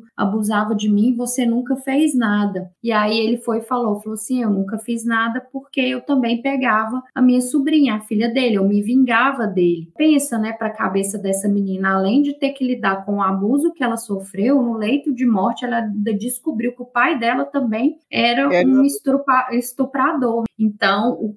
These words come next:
Speaker 1: isso é, é assim: é o machismo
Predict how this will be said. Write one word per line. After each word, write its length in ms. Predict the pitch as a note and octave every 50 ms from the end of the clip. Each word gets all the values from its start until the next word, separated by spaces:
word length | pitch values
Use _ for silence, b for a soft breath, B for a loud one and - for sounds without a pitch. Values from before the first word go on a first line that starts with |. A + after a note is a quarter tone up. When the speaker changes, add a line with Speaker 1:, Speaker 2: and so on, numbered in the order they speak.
| _
Speaker 1:
isso 420 | - A#3 B3 D4 F4+ G4 - - D4+
é, 140 | B3+ G#3+ - -
é 180 | G3 G3 G3 G3+
assim: 540 | G#3 - - - C4 A#3+ G3+ F#3 F#3+ G3 - -
é 200 | G3+ G3 G3 G3+
o 400 | G3+ G#3 G#3 G#3+ A3 A3 A3+ A3+
machismo 1000 | G#3+ A3 A3 A3 A#3 B3 - - - C4+ B3 C4 C#4 C#4 D#4 D#4+ F4 F4+ F#4 F4+